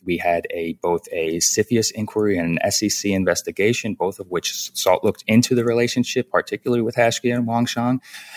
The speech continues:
The S E C, the, uh, excuse me, the cfius inquiry was never turned into a full investigation, and the S E C basically subpoenaed us and asked us to provide all,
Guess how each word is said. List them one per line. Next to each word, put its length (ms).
The 120
S 180
E 60
C, 200
the, 240
uh, 140
excuse 200
me, 80
the 60
cfius 600
inquiry 360
was 180
never 200
turned 220
into 200
a 40
full 200
investigation, 680
and 120
the 100
S 180
E 60
C 380
basically 500
subpoenaed 480
us 160
and 140
asked 220
us 100
to 100
provide 460
all, 480